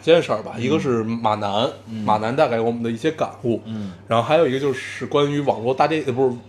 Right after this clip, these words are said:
Speaker 1: 网络电影儿
Speaker 2: 啊。
Speaker 1: 这一块儿，然后最后聊一聊同，那个，聊，聊，聊动画。
Speaker 2: 对。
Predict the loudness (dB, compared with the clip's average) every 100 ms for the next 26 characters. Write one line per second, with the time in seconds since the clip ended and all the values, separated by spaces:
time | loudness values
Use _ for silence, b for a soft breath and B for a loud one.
0 | -20 -20 -20 0 4 4 4 2 6 8
1 | 6 4 4 4 -2 -6 -6 -8 -20 -14
2 | -12 -12 -10 -2 0 2 2 4 4 4
3 | 4 6 6 4 0 -4 -4 -2 0 0
4 | 0 -2 0 0 2 0 0 -2 -2 -6
5 | -8 -8